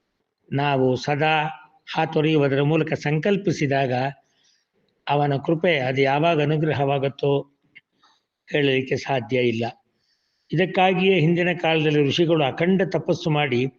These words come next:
ಜ್ಞಾನ ಸಂಪಾದನೆಗಾಗಿ ಚಲಿಸುವ ಮನಸ್ಸನ್ನ ಅಚಲವಾಗಿರಿಸಿಕೊಂಡಿದ್ದರ ಆ ಒಂದು ಮನೋದೃಷ್ಟಿಯ, ಅದರಲ್ಲಿಯೂ ಆ ಒಂದು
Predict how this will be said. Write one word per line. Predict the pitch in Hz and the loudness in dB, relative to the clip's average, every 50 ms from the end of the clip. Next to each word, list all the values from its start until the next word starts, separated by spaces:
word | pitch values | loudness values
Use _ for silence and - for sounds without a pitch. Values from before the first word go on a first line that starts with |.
| _ _ _ _ _ _ _ _ | _ _ _ _ _ _ _ _
ಜ್ಞಾನ | 127 123 131 147 165 180 | -6 -2 0 0 2 2
ಸಂಪಾದನೆಗಾಗಿ | 170 - 165 160 156 151 160 165 160 143 151 151 143 139 127 139 151 170 170 143 131 123 131 143 - _ _ _ - - _ _ _ _ _ _ | 0 0 0 -2 -2 0 0 0 0 0 0 0 0 0 0 0 0 0 0 -2 -2 -2 -2 -4 -6 _ _ _ -20 -20 _ _ _ _ _ _
ಚಲಿಸುವ | - - 185 190 208 190 - 175 175 180 165 | -2 0 2 4 4 2 2 2 2 2 2
ಮನಸ್ಸನ್ನ | 147 147 147 160 165 156 - - - 151 143 131 135 139 143 147 143 - - - - | 2 2 2 0 0 -2 -2 -2 -2 0 0 0 0 0 -2 -4 -6 -10 -12 -8 -8
ಅಚಲವಾಗಿರಿಸಿಕೊಂಡಿದ್ದರ | 156 156 180 190 190 190 180 175 170 165 165 156 135 127 156 151 160 156 151 143 147 139 131 151 147 147 139 127 117 110 - - - _ _ _ _ _ - | -4 0 0 2 2 4 2 2 2 2 2 2 0 -2 -2 -2 -2 -2 0 0 -2 0 0 0 2 2 2 0 -2 -4 -8 -12 -20 _ _ _ _ _ -8
ಆ | - 143 139 | -4 -2 0
ಒಂದು | 131 139 139 139 135 131 135 127 127 120 117 117 117 - _ _ _ _ _ _ _ _ _ _ _ _ _ _ _ _ _ - | 0 0 0 0 0 0 0 0 0 0 -2 -4 -6 -10 _ _ _ _ _ _ _ _ _ _ _ _ _ _ _ _ _ -4
ಮನೋದೃಷ್ಟಿಯ, | 143 151 160 175 185 185 185 175 180 - - - _ _ _ _ _ _ _ _ _ - 127 127 156 156 156 - - 147 143 147 170 196 214 - - - - - _ _ _ _ _ _ _ _ _ _ _ _ _ _ _ - | -2 0 2 2 2 2 2 0 -2 -4 -10 -16 _ _ _ _ _ _ _ _ _ -10 -4 -2 -2 -2 -2 -2 -2 0 0 2 2 0 -2 -4 -8 -12 -16 -20 _ _ _ _ _ _ _ _ _ _ _ _ _ _ _ -4
ಅದರಲ್ಲಿಯೂ | 147 147 165 165 170 170 170 170 165 160 160 160 | -2 0 0 2 2 2 4 4 4 4 2 0
ಆ | 131 127 135 139 139 143 | 0 0 2 2 2 2
ಒಂದು | 143 139 139 139 135 135 131 127 120 120 123 - _ | 2 2 0 0 0 0 0 0 0 -2 -4 -10 _